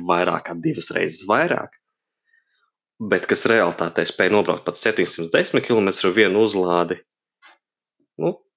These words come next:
cilvēku domas par Mazda un Hyundai piedāvājumu te tā diezgan beržās.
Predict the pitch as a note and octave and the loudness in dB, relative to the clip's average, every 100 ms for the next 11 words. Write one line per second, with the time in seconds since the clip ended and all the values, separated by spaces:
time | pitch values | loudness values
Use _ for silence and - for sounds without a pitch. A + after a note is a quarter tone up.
0 | - G3 F#3 C#3+ B2 A2+ C3+ D#3+ D3+ - | -2 0 2 0 0 2 2 4 2 0
1 | - G#2 G#2 B2+ C3+ C3 A#2 G#2+ G#2+ G#2+ | -4 -4 -2 0 0 0 -2 -2 -2 -2
2 | G#2 A#2+ C#3 C#3 A2+ - A2 G2 G2 F2+ | 0 2 4 2 -2 2 2 4 2 2
3 | F2+ F2 F2 F2 _ - - - - _ | 0 0 -4 -6 _ -20 -20 -20 -20 _
4 | _ F2+ F2+ F#2+ F2 E2+ F2 _ - G#2+ | _ 2 2 2 0 -2 -10 _ 0 2
5 | G#2 G2 F2+ E2+ F#2+ F2+ - - - - | 2 2 0 0 0 0 -2 -8 -12 -18